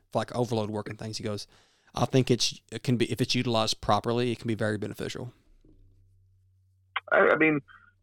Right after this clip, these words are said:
Speaker 2: I wouldn't say if you're trying to touch in the shirt, you're not gonna get much from it, but maybe doing two board, three board work, just
Speaker 1: Yeah.
Speaker 2: getting in it. That way you're not having to learn that groove. You're just, fun-, your, your body's getting used to settling at the top. It's basically, you can call it a,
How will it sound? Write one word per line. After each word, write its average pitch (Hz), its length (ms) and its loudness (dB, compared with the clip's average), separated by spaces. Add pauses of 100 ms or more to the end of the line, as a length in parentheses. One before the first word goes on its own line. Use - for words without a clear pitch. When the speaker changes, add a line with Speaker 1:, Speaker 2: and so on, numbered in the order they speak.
(120)
Speaker 2:
I 127 100 8
wouldn't 156 320 2
say 143 120 4
if 113 140 4
you're 120 100 -12
trying 139 200 4
to - 100 -18
touch 147 180 4
in 127 60 -8
the 110 60 0
shirt, 147 280 4
you're 107 80 -4
not 110 140 4
gonna 104 140 -4
get - 140 -6
much 101 200 -6
from 107 200 0
it, - 80 0
but 104 120 0
maybe 131 300 2
doing 127 260 2 (120)
two 127 140 2
board, 135 320 6 (100)
three 123 120 0
board 135 240 4
work, 143 240 4 (220)
just 120 160 0
Speaker 1:
Yeah. 110 60 -2
Speaker 2:
getting 123 220 4
in 120 140 4
it. 123 100 4
That 120 160 6
way 120 140 4
you're 113 160 4
not 113 240 6 (480)
having 123 300 2
to 117 100 4
learn 117 240 6
that 113 120 0
groove. 110 360 4
You're 113 100 2
just, 110 180 0 (100)
fun-, 120 280 4
your, 117 120 0 (100)
your 120 140 4
body's 120 340 4
getting 113 220 -6
used 117 240 -4
to 101 80 -6 (160)
settling 117 300 2
at 107 80 -4
the 104 140 -10
top. 135 180 4
It's 151 180 0
basically, 202 440 2
you 160 80 -6
can 156 120 -4
call 147 240 6
it 127 140 0
a, - 60 -2